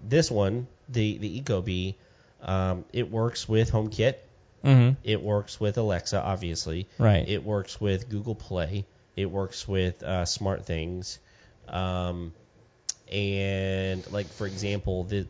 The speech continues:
Speaker 1: the, the other one we were talking about, the Kasa, it's a, it works with Alexa, it works with, um, Google, and it works with SmartThings.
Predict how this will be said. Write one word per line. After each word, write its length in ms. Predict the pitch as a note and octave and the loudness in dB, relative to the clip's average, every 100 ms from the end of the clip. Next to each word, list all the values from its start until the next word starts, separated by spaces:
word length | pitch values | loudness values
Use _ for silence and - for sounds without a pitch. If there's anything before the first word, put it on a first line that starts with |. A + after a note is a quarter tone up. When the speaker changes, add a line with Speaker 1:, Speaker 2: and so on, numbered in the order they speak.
| F#2 | -6
Speaker 1:
the, 160 | F#2+ - | -8 -6
the 160 | G#2+ G#2+ | -4 -2
other 160 | A#2 | 0
one 180 | G#2+ G2+ | 0 -2
we 100 | F#2+ | -2
were 140 | G2 F2+ | -2 -4
talking 340 | - G#2 F#2 | -2 -2 0
about, 120 | F#2 | -2
the 80 | E2+ | -4
Kasa, 560 | - F2 E2+ - A2+ A#2 - - - - | -2 -2 0 2 0 0 -6 -20 -20 -4
it's 220 | G#2 A2 A2+ | -2 0 0
a, 220 | G#2 F#2 - | 0 -2 -2
it 200 | A#2 G#2 | -2 0
works 280 | A#2+ B2 - | 2 2 2
with 160 | A#2+ | 0
Alexa, 560 | A#2+ G#2 F#2+ - G2+ G2+ | 4 4 2 0 2 0
it 80 | - | -2
works 320 | G2+ G#2+ - | -4 -4 -4
with, 300 | G#2 G2 - | -2 -2 -2
um, 400 | - F2+ F2 E2 - G2+ | -2 -2 -2 -6 -8 -4
Google, 400 | G2+ G2 F2+ E2+ | -2 0 -2 -2
and 100 | F#2 | -4
it 60 | |
works 240 | D#2+ F2+ - | -4 -4 -6
with 120 | F2 | -6
SmartThings. 600 | F2 E2 - G#1+ F#2 - | -4 -4 -6 -8 -10 -16